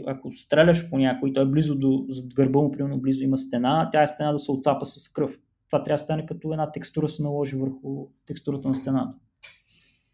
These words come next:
М, мисля си за сенки, което всъщност, а, не е много лесен проблем за решаване, но, но горе-долу аз имам, а, аналитичния проблем съм го решил на хартия, но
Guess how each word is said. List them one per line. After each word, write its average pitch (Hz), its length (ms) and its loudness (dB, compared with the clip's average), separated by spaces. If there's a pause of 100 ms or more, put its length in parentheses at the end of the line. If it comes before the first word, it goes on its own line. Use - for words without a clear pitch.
(760)
М, 160 680 0 (140)
мисля 233 260 6
си 208 120 -2
за 151 140 -4
сенки, 147 680 -4 (180)
което 151 320 -6
всъщност, 165 560 -6
а, 131 340 0 (520)
не 151 540 2
е 185 40 6
много 160 720 4
лесен 143 480 2
проблем 139 340 -2
за 127 120 -4
решаване, 127 720 0 (960)
но, 151 420 0
но 151 140 -2
горе-долу 170 400 4
аз 165 220 4
имам, 156 260 -2
а, 131 560 -4 (400)
аналитичния 156 640 4
проблем 170 260 4
съм 170 160 4
го 156 100 4
решил 147 280 2
на 143 80 2
хартия, 147 480 0
но 147 260 -4